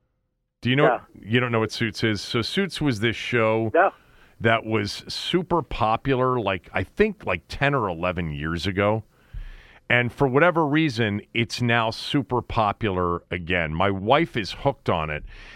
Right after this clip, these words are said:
Speaker 1: And so when I actually am in the room at night, I've gotten, not hooked on it, but I've enjoyed it. It's the show with Meghan Markle.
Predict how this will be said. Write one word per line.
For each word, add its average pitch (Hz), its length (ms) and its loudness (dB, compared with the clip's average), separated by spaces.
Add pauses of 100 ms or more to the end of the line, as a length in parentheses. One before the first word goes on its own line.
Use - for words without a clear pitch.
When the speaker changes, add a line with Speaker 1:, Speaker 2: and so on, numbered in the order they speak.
Speaker 1:
And 113 140 0
so - 160 2
when 127 180 0 (100)
I 165 280 4
actually 107 960 -2
am 95 380 0 (120)
in 120 160 0
the 107 80 2
room 110 420 0
at - 120 -4
night, 98 340 0 (400)
I've 175 300 4
gotten, 123 640 2
not 233 300 2
hooked 160 260 0
on 117 180 2
it, 101 160 -4
but 113 160 2
I've 113 300 2 (100)
enjoyed 113 580 2
it. 90 120 -2 (260)
It's 160 240 -2
the 196 140 4
show 247 280 4
with 233 140 4
Meghan 143 460 4
Markle. 104 580 0